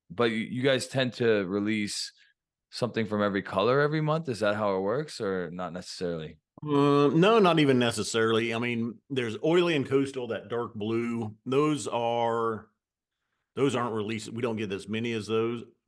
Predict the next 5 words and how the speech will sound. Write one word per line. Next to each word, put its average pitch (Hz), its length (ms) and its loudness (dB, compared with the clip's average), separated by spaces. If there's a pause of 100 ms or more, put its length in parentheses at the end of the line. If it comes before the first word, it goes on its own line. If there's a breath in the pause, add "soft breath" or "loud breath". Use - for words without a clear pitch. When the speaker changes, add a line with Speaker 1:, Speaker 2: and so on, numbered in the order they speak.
(120)
Speaker 2:
as 104 200 -2
many 107 400 2
of 104 280 -2
those. 76 440 -6 (480)
Speaker 1:
Mm-hmm. 85 260 -10